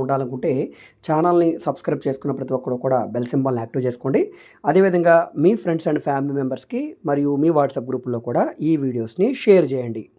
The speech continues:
So, ఇక్కడ మనం మాట్లాడుకునే ప్రాపర్టీ అనేది రోడ్డు ఫేసింగ్ వెడల్పు ముప్పై వెడల్పు, నలభై లోతు ఉండే నూట ముప్పై మూడు గజాల ల్యాండ్ అండి ఇది. So, ఇక్కడ మీరు చూడవచ్చు, ఇదంతా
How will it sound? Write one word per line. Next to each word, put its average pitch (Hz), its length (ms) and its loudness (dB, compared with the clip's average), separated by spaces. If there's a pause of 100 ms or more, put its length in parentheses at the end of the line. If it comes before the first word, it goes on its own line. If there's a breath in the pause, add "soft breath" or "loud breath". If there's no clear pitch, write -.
(380 soft breath)
So, - 140 2
ఇక్కడ 190 240 2
మనం 175 240 2
మాట్లాడుకునే 165 480 0
ప్రాపర్టీ 139 340 -2
అనేది 151 220 0 (260)
రోడ్డు 170 280 4
ఫేసింగ్ 147 300 -2
వెడల్పు 143 340 -4 (560 soft breath)
ముప్పై 175 260 0 (100)
వెడల్పు, 175 380 2 (480)
నలభై 160 260 6 (120)
లోతు 165 200 4 (120)
ఉండే 151 180 0 (580 soft breath)
నూట 170 160 4 (120)
ముప్పై 151 340 -4
మూడు 143 220 2
గజాల 143 340 2
ల్యాండ్ 127 260 -4
అండి 127 200 -2
ఇది. 311 100 0 (760)
So, - 120 -12
ఇక్కడ 135 200 -2
మీరు 127 200 -4
చూడవచ్చు, 143 420 2
ఇదంతా 139 280 2